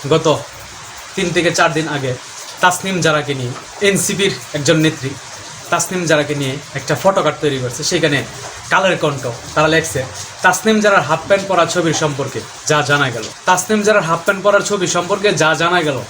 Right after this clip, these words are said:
আগেই তারা জানাই দিছে হাফ প্যান্ট পরা ছবি তাসনিম জারার, ঠিক আছে? বিস্তারিত ভিতরে কি আছে এটা দেখার পরে জানেন। আপনি কিন্তু এই জায়গাতে মোটামুটি আমরা, মানে, শর্টকাটে জানি না গেছে যে তাসনিম জারা আসলে হাফ প্যান্ট পরা ছবি আছে, ঠিক আছে? কিন্তু এটা আসলে কেন পড়ছে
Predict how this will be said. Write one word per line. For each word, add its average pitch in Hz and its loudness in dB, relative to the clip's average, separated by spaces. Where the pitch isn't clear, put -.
আগেই 170 2
তারা 180 4
জানাই 190 4
দিছে 147 -4
হাফ 143 -2
প্যান্ট 147 0
পরা 147 6
ছবি 131 -2
তাসনিম 127 -2
জারার, 107 -4
ঠিক 180 -2
আছে? 170 -2
বিস্তারিত 202 4
ভিতরে 180 2
কি 185 2
আছে 185 2
এটা 170 2
দেখার 151 2
পরে 202 6
জানেন। 143 -2
আপনি 156 0
কিন্তু 170 0
এই 180 6
জায়গাতে 180 2
মোটামুটি 180 0
আমরা, 139 -2
মানে, 151 2
শর্টকাটে 196 2
জানি 190 2
না 208 2
গেছে 160 2
যে 160 2
তাসনিম 160 -2
জারা 180 4
আসলে 160 0
হাফ 143 -2
প্যান্ট 160 -2
পরা 170 0
ছবি 165 0
আছে, 156 0
ঠিক 185 0
আছে? 156 2
কিন্তু 170 2
এটা 185 6
আসলে 170 0
কেন 214 4
পড়ছে 208 2